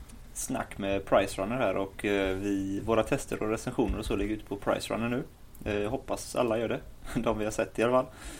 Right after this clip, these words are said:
Eh, och sen så har vi även, eh, gjort ett samarbete med Price Runners spelblogg.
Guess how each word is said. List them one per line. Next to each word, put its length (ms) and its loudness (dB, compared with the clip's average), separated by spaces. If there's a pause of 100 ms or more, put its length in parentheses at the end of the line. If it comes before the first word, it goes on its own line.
(440)
Eh, 220 2
och 120 0
sen 160 4
så 260 2
har 100 6
vi 100 4
även, 340 0
eh, 240 0
gjort 220 0
ett 120 -6
samarbete 560 0
med 360 -2
Price 340 0
Runners 240 -6
spelblogg. 1080 0